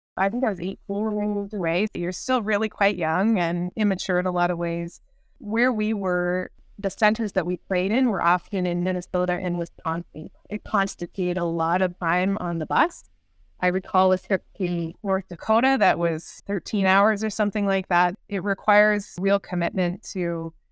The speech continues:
your academics and trying to stay on top of all of those things while also participating in all the training that's expected of you as a varsity athlete.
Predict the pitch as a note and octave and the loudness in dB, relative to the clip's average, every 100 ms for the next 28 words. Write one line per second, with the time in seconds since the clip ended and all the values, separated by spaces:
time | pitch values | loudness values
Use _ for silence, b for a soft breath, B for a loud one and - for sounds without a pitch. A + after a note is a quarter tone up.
0 | _ - F3 D#3+ D#3+ E3 E3+ F3 F#3+ - | _ -4 2 4 4 0 0 2 0 -4
1 | - - - F3+ D#3+ - F#3 F3+ E3+ - | -20 -20 -10 -6 -6 -2 0 0 -2 -2
2 | F3 E3+ - E3 - F3 F3+ F#3 F#3 F#3 | 0 -2 0 0 0 -2 2 2 2 0
3 | F3+ - F#3 F3+ F3 - _ _ - G#3 | -2 -2 -2 -2 -4 -10 _ _ 2 6
4 | G#3+ G#3 A3 G#3 F#3 F3+ F#3+ - E3+ - | 6 4 2 -2 -2 -2 -6 -8 -10 -6
5 | F3+ F3+ F3 E3+ E3 - E3+ F3+ F#3 F#3 | -4 -2 -2 -2 -4 -6 -4 -2 -2 -2
6 | F#3 F3 F3 - - E3 F#3+ E3 E3+ D#3 | -2 -4 -8 -8 -6 -4 -4 -4 -2 0
7 | D#3 - D3 D3 - - D3 D#3 - F#2 | -2 -2 -2 -2 -2 -2 0 0 -2 -6